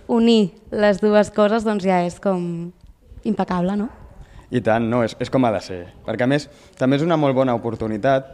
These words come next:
Speaker 2: eh, perquè la gent comenci a fer esport. Que la gent entengui que l'esport no ha, no has de ser directament un atleta de primer nivell i que cadascú té els seus reptes i les seves metes. Per algú, la carrera aquesta serà a veure si baixo la meva marca unes dècimes, uns segons,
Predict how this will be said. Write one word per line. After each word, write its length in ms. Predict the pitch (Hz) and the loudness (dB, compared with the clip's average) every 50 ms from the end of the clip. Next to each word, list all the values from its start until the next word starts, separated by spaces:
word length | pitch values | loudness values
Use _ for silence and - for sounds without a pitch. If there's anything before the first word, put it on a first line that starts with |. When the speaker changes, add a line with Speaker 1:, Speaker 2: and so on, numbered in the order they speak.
| - - | -14 -10
Speaker 2:
eh, 320 | 113 113 110 110 107 107 104 - | -8 -8 -6 -6 -6 -8 -6 -8
perquè 240 | 107 104 104 - | -8 -8 -6 -4
la 120 | 110 110 104 | -4 -4 -2
gent 120 | 123 143 143 | -2 -4 -4
comenci 320 | 127 107 110 101 - 98 | -4 -4 -4 -6 -8 -12
a 60 | 87 | -16
fer 80 | - 87 | -18 -20
esport. 480 | - - 95 92 - - _ _ - _ - - - - | -18 -16 -16 -16 -16 -18 _ _ -20 _ -20 -20 -20 -14
Que 80 | - - | -8 -8
la 80 | 104 | -6
gent 160 | 101 113 123 135 | -4 -2 -2 -2
entengui 320 | 135 120 127 131 147 143 | -2 0 0 -2 -2 -2
que 140 | 127 120 110 | -2 -6 -6
l'esport 480 | 107 110 107 104 - - 131 139 143 127 | -4 -4 -6 -6 -2 0 0 0 2 0
no 140 | 123 120 127 | -2 -2 -4
ha, 40 | - 120 | -4 -4
no 140 | 117 123 | -2 -2
has 100 | 139 131 | -2 -2
de 60 | 120 - | -4 -6
ser 160 | - 117 113 104 | -4 -6 -6 -4
directament 420 | 101 95 98 - - 104 101 95 95 | -6 -6 -6 -6 -6 -6 -6 -8 -8
un 80 | 95 | -8
atleta 400 | 95 92 95 98 101 101 - 95 | -8 -8 -4 -4 -4 -4 -4 -4
de 80 | 92 95 | -6 -6
primer 240 | - 95 95 95 92 | -6 -8 -8 -8 -8
nivell 300 | 95 92 92 92 95 101 | -8 -8 -8 -6 -6 -8
i 40 | 98 | -8
que 180 | - 104 104 101 | -6 -8 -8 -4
cadascú 400 | - 127 127 123 117 - - 131 | -2 0 0 0 -2 -4 -6 -4
té 140 | 110 117 107 | -2 -2 -4
els 80 | 98 - | -4 -6
seus 160 | 98 87 82 | -10 -8 -6
reptes 400 | 90 90 87 - 87 85 82 - - | -6 -8 -8 -6 -10 -10 -10 -10 -10
i 60 | 101 | -10
les 120 | 95 90 - | -8 -6 -6
seves 240 | 98 87 90 - 95 | -4 -6 -4 -6 -8
metes. 400 | 87 87 82 87 90 - - _ _ - - - - - - - - | -10 -10 -10 -10 -12 -14 -18 _ _ -20 -20 -20 -20 -20 -20 -16 -4
Per 80 | - 101 | -2 0
algú, 300 | 98 101 101 127 139 135 | 0 2 2 2 2 2
la 140 | 120 107 98 | 2 0 -2
carrera 320 | - 104 101 104 101 104 98 | -2 -4 -4 -2 -2 -2 -4
aquesta 320 | 113 113 - - 110 101 | -4 -8 -4 -4 -6 -4
serà 260 | - 98 98 101 101 98 98 98 95 95 95 90 - | -4 -6 -4 -2 -2 -2 -2 -4 -6 -8 -10 -12 -12
a 120 | - 107 101 | -12 -6 -4
veure 180 | 113 113 - | -4 -4 -4
si 80 | - 117 | -4 -4
baixo 240 | 117 110 - 120 107 | -4 -4 -4 -4 -4
la 80 | 104 | -4
meva 160 | 107 107 104 101 | -2 -2 -2 0
marca 460 | 107 110 107 98 104 101 98 98 98 | -2 -2 -4 -4 -6 -6 -4 -4 -6
unes 320 | 95 101 98 95 95 95 92 | -6 -8 -10 -10 -10 -6 -2
dècimes, 480 | 127 135 135 - 131 113 104 101 95 | -2 -2 -2 -2 -6 -6 -6 -8 -8
uns 160 | 104 104 - | -12 -10 -6
segons, 460 | 120 120 131 160 165 185 214 - - | -4 -2 -2 -2 -2 -2 -6 -10 -14